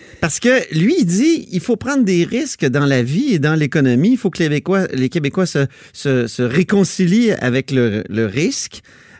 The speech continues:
Euh, et, et donc, c'est pour ça que les sceptiques vont être confondus dans l'affaire des dirigeables, là, de, de, de Flying Whales. Sauf que, moi, je connais un premier ministre qui avait proposé une innovation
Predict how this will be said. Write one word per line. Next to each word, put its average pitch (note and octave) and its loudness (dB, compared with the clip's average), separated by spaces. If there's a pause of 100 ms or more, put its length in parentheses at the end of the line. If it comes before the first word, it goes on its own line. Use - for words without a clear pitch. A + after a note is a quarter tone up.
(100)
Euh, A2+ 2
et, B2+ 0
et B2 2
donc, E3+ 0
c'est D3 -4
pour D3 -6
ça B3 -2
que D3 2
les C3+ 2
sceptiques F3 -4
vont C#3 0
être C3+ 0
confondus D3+ 0
dans D3+ 0
l'affaire E3+ 0
des A#2+ 0
dirigeables, C3 0
là, F2 -6
de, D#2+ -8
de, F2+ -6 (320)
de G#2+ -2
Flying C3+ 0
Whales. G2+ -2 (540)
Sauf D#4+ 2
que, G3+ 2 (460)
moi, G#3 2
je - -8
connais C#3 2
un C3+ 2
premier B2+ 2
ministre C3 0
qui - -4
avait C4 0
proposé C#3+ -2
une D#3 4
innovation C#3 0